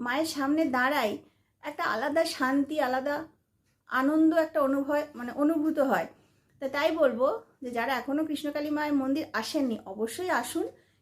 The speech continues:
কৃষ্ণকালী মা জাগ্রত, কৃষ্ণকালী মা জীবন্ত। মায়ের কাছে এসে কেউ খালি হাতে ফিরে যায় না। আর জবা ফুল খাওয়া-, খাওয়ার কথা আমি ভিডিওতে বলেছি, ভিডিওটা সম্পূর্ণ দেখবেন, কেউ স্কিপ করবেন না। আর চ্যানেলটা সাবস্ক্রাইব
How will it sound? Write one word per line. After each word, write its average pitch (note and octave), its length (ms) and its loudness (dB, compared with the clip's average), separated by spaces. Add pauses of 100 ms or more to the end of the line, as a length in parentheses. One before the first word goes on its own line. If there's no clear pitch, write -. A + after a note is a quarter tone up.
কৃষ্ণকালী C4 420 -6
মা D4+ 120 -2
জাগ্রত, A#3 600 0
কৃষ্ণকালী A#3 520 -8
মা C#4+ 100 -2
জীবন্ত। F#3 480 -4
মায়ের G#3 260 -4
কাছে B3 260 -6
এসে C4+ 220 -2
কেউ D4+ 220 -4
খালি A#3 340 -2
হাতে A#3 220 -6
ফিরে F#3 280 -6
যায় F3+ 180 -8
না। F#3 140 -12 (280)
আর G3+ 100 -4
জবা G#3+ 260 0
ফুল D#4 260 -6
খাওয়া-, D#4 320 0
খাওয়ার C4 380 0
কথা C4 280 -4
আমি C#4+ 180 0
ভিডিওতে B3+ 420 -2
বলেছি, C4+ 440 0
ভিডিওটা C4+ 360 -2
সম্পূর্ণ D4 640 0
দেখবেন, B3+ 400 0 (560)
কেউ F4 180 -2
স্কিপ - 400 -6
করবেন A#3 300 4
না। G3 300 -4
আর A#3 160 -6
চ্যানেলটা C#4 440 -2
সাবস্ক্রাইব D4 540 -2